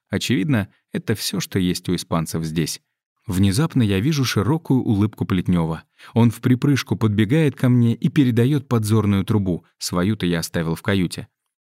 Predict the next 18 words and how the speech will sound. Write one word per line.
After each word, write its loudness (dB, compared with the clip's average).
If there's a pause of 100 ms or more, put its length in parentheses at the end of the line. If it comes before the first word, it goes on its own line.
(240)
«Посмотрите 0
на 2
шхуну!» — 2 (220)
чуть 0
ли 4
не 2
кричит -4
мне 0
Иван 0
Петрович. -4 (340)
Беру 2
трубу 0 (100)
и -2
всматриваюсь -2
в -18
корабли. -4 (500)
«Мама 2
дорогая!» -4